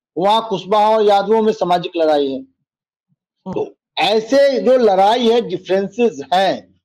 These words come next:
Speaker 1: उसको, उसकी chemistry को ठीक करना होगा। अर्थमैटिक में तो आप देख रहे हैं कि भाई हम कुशवाहा और यादव, हम मुस्लिम, हम
Speaker 2: मीनापुर
Speaker 1: जीत
Speaker 2: में
Speaker 1: ही
Speaker 2: देखिए
Speaker 1: जाएंगे।
Speaker 2: ना, मुजफ्फरपुर में, मीनापुर में देख लीजिए, वही स्थिति
Speaker 1: मी-,
Speaker 2: है।
Speaker 1: मीना-, मी-, मीनापुर में देख लीजिए, यदि
Speaker 2: इसी
Speaker 1: वहाँ
Speaker 2: का फायदा
Speaker 1: कुशवाहा
Speaker 2: उठाकर
Speaker 1: या
Speaker 2: पूर्वी चंपारण के पिपरा में जीत मिल जाती है भाजपा को।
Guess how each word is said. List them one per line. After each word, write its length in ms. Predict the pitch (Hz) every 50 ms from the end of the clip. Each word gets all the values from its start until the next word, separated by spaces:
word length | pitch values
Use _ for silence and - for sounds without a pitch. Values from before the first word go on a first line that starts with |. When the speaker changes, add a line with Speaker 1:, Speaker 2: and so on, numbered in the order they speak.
| _ _
Speaker 1:
उसको, 480 | - 214 220 - _ - 269 277 269 220
उसकी 300 | 214 - - - - 254
chemistry 580 | 262 - 208 185 190 202 196 196 - - 247 269
को 120 | 262 226
ठीक 320 | 220 - - 214 190 -
करना 220 | - 143 127 127 117
होगा। 200 | 113 113 127 151
अर्थमैटिक 460 | 160 156 - 180 185 185 180 220 - -
में 100 | 226 226
तो 100 | 226 226
आप 140 | 226 226 226
देख 240 | 226 - 277 269 254
रहे 120 | 233 240
हैं 120 | 240 233 233
कि 360 | - _ _ _ _ - 214
भाई 180 | 196 208 220
हम 60 | 233 226
कुशवाहा 580 | 226 226 226 202 208 233 233 233 233 233 233
और 80 | 233 233
यादव, 340 | 233 226 226 214 233 233 233
हम 60 | 226
मुस्लिम, 300 | 233 220 - - 226 220
हम 60 | 208
Speaker 2:
मीनापुर 240 | 226 247 285 302 208
Speaker 1:
जीत 100 | 214 -
Speaker 2:
में 60 | 233
Speaker 1:
ही 60 | 220
Speaker 2:
देखिए 180 | 208 220 262 240
Speaker 1:
जाएंगे। 260 | 220 208 240 - -
Speaker 2:
ना, 80 | - 285
मुजफ्फरपुर 580 | 247 233 226 226 226 - 269 254 208 269 262
में, 100 | 269 269
मीनापुर 460 | 262 254 240 254 269 269 269 269 254
में 140 | 254 262 240
देख 200 | 208 247 240 247
लीजिए, 240 | 240 240 226 233 233
वही 300 | 220 190 180 214 247 240
स्थिति 260 | - - 220 - 135
Speaker 1:
मी-, 120 | 160 175 175
Speaker 2:
है। 140 | 147 127
Speaker 1:
मीना-, 460 | 131 139 156 190 220 233 226 214 160 143
मी-, 300 | 135 151 175 165 117 117
मीनापुर 500 | 131 143 170 202 226 247 240 247 247 240
में 140 | 233 233
देख 140 | 226 226 190
लीजिए, 360 | 202 214 214 196 208 208 208
यदि 180 | 202 202 196 247
Speaker 2:
इसी 120 | 247 233
Speaker 1:
वहाँ 160 | 220 220 233 269
Speaker 2:
का 40 |
फायदा 340 | 254 - 240 254 254 226 202
Speaker 1:
कुशवाहा 240 | 202 208 220 226 220
Speaker 2:
उठाकर 80 | 214 214
Speaker 1:
या 140 | 208 -
Speaker 2:
पूर्वी 320 | - - 262 247 240 269 262
चंपारण 500 | - 254 262 247 254 254 254 262 262 262
के 120 | - 262
पिपरा 380 | 247 - 240 226 233 254 262 269
में 160 | 262 262 254
जीत 160 | 220 254 247 233
मिल 180 | 220 254 254 240
जाती 300 | 233 226 226 233 233 233
है 60 | 226
भाजपा 380 | 202 196 202 185 - 220 208
को। 200 | 185 - 202 180